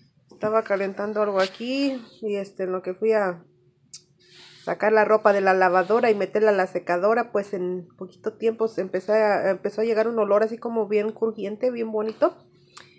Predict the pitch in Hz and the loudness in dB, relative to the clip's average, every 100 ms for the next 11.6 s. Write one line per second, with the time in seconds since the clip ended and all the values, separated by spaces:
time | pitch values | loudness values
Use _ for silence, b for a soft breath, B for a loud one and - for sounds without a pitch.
0 | B B B _ 208 214 220 214 254 302 | B B B _ -4 0 2 0 -2 -4
1 | 269 262 226 254 254 - 180 - 196 196 | 4 4 6 4 4 2 -4 -4 0 2
2 | 233 233 190 185 175 - 196 208 208 208 | 2 2 2 4 0 2 2 2 2 0
3 | 196 170 165 170 170 165 165 196 196 196 | 0 -4 -6 -4 -2 -4 -6 -4 0 2
4 | 196 196 - 185 170 175 208 202 190 196 | 0 -2 -2 -4 0 -2 -2 -4 -4 -4
5 | 180 175 175 175 175 170 - 190 185 - | -4 -4 -4 -2 -2 -2 -2 -2 -2 -2
6 | 185 190 B B - 226 254 320 247 226 | -4 -4 B B -14 -6 -2 -2 -4 -2
7 | 214 208 214 226 240 240 240 - 240 233 | -2 -2 -4 -6 -8 -8 -8 -10 -8 -6
8 | 196 202 226 202 190 214 233 208 180 175 | -6 -2 -2 0 0 0 -2 -2 -2 -4
9 | 190 - 190 196 202 180 156 - 175 175 | -12 -2 0 2 2 0 -4 -6 -6 -4
10 | 175 170 175 170 165 190 196 196 226 202 | -4 -2 -2 -2 -4 -4 -4 -4 -4 -4
11 | 175 170 175 175 190 330 | -6 -4 -4 -2 0 -2